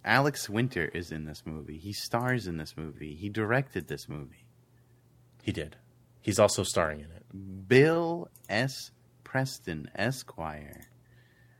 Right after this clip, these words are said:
Speaker 1: Oh, you know, that's another thing I watched. I watched the Frank Zappa, uh, documentary that Alex Winter directed.
Speaker 2: Hmm.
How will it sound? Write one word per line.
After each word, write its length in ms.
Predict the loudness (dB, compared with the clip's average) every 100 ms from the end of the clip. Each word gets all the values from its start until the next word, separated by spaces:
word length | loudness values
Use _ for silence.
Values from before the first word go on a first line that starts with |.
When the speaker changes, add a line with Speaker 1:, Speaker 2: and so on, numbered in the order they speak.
| _ _ _ -6 2
Speaker 1:
Oh, 260 | 2 2 -4
you 140 | -2
know, 140 | -2
that's 220 | 0 0 0
another 280 | 0 0
thing 240 | 0 -2 -2
I 120 | -4
watched. 580 | -6 -10 -12 -14 -12 -4
I 60 | -2
watched 360 | 0 0 -2
the 100 | -6
Frank 280 | -2 -2 0
Zappa, 400 | 0 0 0 -4 -6 -14 -6
uh, 220 | -2 -2
documentary 720 | -2 -4 -4 -6 -6 -2 -2
that 140 | 0 -2
Alex 320 | -2 -4 -4
Winter 280 | -4 -2 -4
directed. 500 | -4 -6 -6 -8 -10 -6 4
Speaker 2:
Hmm. 140 | 4